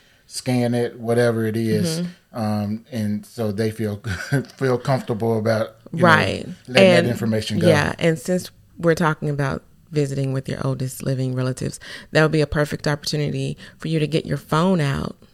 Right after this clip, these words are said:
Speaker 2: and hit the record button.
Speaker 1: Absolutely.
Speaker 2: And record the conversation that you have with them. So that way you can always have it to go back to when, you know, you get back home, or if you're ever in a library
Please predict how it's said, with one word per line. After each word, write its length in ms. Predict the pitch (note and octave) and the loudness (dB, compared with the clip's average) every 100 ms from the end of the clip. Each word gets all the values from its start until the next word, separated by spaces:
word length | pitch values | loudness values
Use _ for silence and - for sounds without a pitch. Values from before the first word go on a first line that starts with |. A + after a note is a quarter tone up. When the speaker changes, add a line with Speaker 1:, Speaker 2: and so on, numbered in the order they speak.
| _ - | _ -4
Speaker 2:
and 120 | D#3 | 0
hit 160 | E3 D3+ | 2 0
the 60 | |
record 500 | D3 - - F3 E3+ | -4 -4 -2 -2 0
button. 400 | C3 - - - | -2 -4 -6 -6
Speaker 1:
Absolutely. 520 | A2+ A2+ G#2 G#2+ F2+ F2 | -6 -6 -6 -4 -6 -2
Speaker 2:
And 340 | D#3+ D3+ D3+ D#3 | 2 2 2 -2
record 420 | D3 - E3 E3 | -2 2 4 2
the 60 | |
conversation 840 | D3+ D#3 C#3+ D3 E3+ F3+ - C3+ - - - - | 0 -2 -4 -4 -2 -2 -2 -4 -4 -12 -20 -2
that 200 | D#3+ - | 0 2
you 140 | E3 | 0
have 320 | D#3+ D#3 E3+ E3+ | 0 2 2 2
with 200 | C#3+ - | -2 -2
them. 440 | A#2+ - - - - - | -2 -4 -8 -12 -16 -18
So 180 | - D#3+ | -2 2
that 220 | D#3 - | 4 4
way 120 | D#3 | 2
you 200 | D3+ D3+ | 2 -2
can 160 | - D#3 | -2 0
always 320 | C#3+ C#3 C#3+ | 2 0 -2
have 260 | D#3 D3 D3+ | 0 0 0
it 100 | - | -4
to 60 | D#3 | -2
go 140 | D3 | 0
back 380 | C#3 D3+ D#3+ - | 0 0 -2 -6
to 480 | - D3 C3 B2 - G#3+ - - | -4 -2 -2 -4 -8 -16 -20 -6
when, 560 | D3 D#3 C#3 C3+ C3 - | 2 4 4 2 -2 -4
you 100 | D3+ | 0
know, 160 | D3 C3+ | 2 2
you 160 | C#3 | 0
get 220 | C#3+ D3 C#3+ | 0 2 2
back 180 | C3+ | -2
home, 480 | - D3+ C#3 C3+ B2+ | 0 2 2 0 -2
or 240 | - C3 A#2+ | 0 0 0
if 160 | - | -2
you're 120 | C#3 B2 | -2 -2
ever 180 | C3+ | 0
in 140 | C#3 C3 | 0 0
a 40 | |
library 760 | C3 B2+ C3 C3+ C3 C3+ C3+ | 2 2 2 0 2 2 0